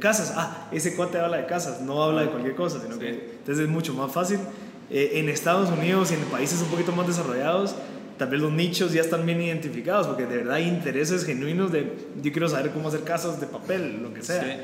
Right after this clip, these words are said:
Speaker 1: No que aquí tal vez en Guate no está tan, tan como que, "Ah, yo sé que
Speaker 2: Todavía
Speaker 1: ese
Speaker 2: tan
Speaker 1: ni-".
Speaker 2: segmentado,
Speaker 1: Ajá.
Speaker 2: sí.
Speaker 1: Entonces, digamos, aquí es como emprendimiento, ah,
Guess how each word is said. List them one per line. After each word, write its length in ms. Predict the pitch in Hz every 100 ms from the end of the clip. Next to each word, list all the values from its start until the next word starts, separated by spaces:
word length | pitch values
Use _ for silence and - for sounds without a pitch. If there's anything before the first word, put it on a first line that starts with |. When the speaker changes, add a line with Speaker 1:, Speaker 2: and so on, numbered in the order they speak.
| - - -
Speaker 1:
No 100 | 135
que 80 | 156
aquí 140 | 156
tal 200 | 160 175
vez 120 | 165 170
en 80 | 165
Guate 220 | 180 180
no 140 | 170
está 180 | 170 180
tan, 300 | 180 160 143
tan 180 | 123 131
como 180 | 135 127
que, 60 | 139
"Ah, 60 |
yo 80 | 156
sé 80 | 151
que 140 | 127 131
Speaker 2:
Todavía 20 |
Speaker 1:
ese 100 | 165
Speaker 2:
tan 100 | 156
Speaker 1:
ni-". 60 |
Speaker 2:
segmentado, 480 | 185 127 117 120 151
Speaker 1:
Ajá. 220 | 156 156
Speaker 2:
sí. 40 | 135 -
Speaker 1:
Entonces, 160 | 147 151
digamos, 240 | 143 170
aquí 140 | 143
es 40 | 156
como 160 | 185 170
emprendimiento, 720 | 147 135 127 135 208 208 180
ah, 300 | 180 170 147